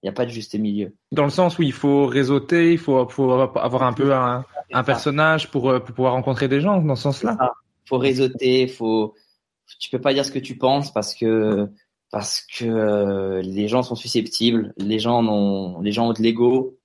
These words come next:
Speaker 1: les gens n'ont pas conscience de ce qu'ils sont réellement. Tu, tu vois, par exemple, moi, je t'ai dit, en,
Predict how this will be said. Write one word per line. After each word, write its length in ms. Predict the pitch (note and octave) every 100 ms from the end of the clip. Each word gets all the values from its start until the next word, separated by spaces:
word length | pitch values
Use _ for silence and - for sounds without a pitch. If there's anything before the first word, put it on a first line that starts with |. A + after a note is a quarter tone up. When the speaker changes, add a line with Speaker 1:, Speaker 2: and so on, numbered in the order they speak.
| _
Speaker 1:
les 320 | G#2+ G#2+ A2+
gens 280 | G#2+ A#2+ B2
n'ont 240 | A#2 G#2+
pas 180 | G#2 B2
conscience 920 | A#2 - C3 C3 D3 C3+ C3 - - _ _ _ _
de 220 | F#2+ G#2
ce 100 | A2+
qu'ils 340 | - - - A#2
sont 200 | - A#2+
réellement. 600 | B2 A2+ A#2 A#2 C#3 _ _ _ _
Tu, 420 | - - A2 G#2+
tu 100 | G#2
vois, 120 | B2+ D3+
par 120 | C#3+
exemple, 300 | B2+ E3 E3 -
moi, 160 | A#2+ C#3
je 80 | -
t'ai 100 | A#2+
dit, 100 | A#2+
en, 160 | A#2